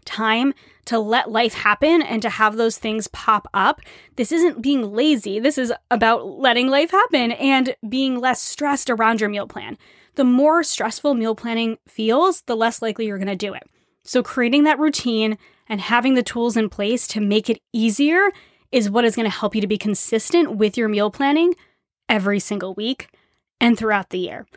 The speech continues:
The Healthy Mama Meal Planner is a great tool for this. The Healthy Mama Meal Planning Notepad is a great tool for this as well.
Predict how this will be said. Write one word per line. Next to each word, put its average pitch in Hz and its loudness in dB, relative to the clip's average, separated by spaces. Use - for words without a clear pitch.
The 214 -2
Healthy 226 0
Mama 254 4
Meal 233 2
Planner 285 2
is 226 -4
a 214 -2
great 208 -2
tool 339 0
for 330 0
this. 320 2
The 254 0
Healthy 220 -2
Mama 208 -2
Meal 208 -2
Planning 208 -4
Notepad 311 2
is 302 2
a 311 0
great 311 -2
tool 311 -2
for 311 -4
this 311 0
as 214 -6
well. 294 2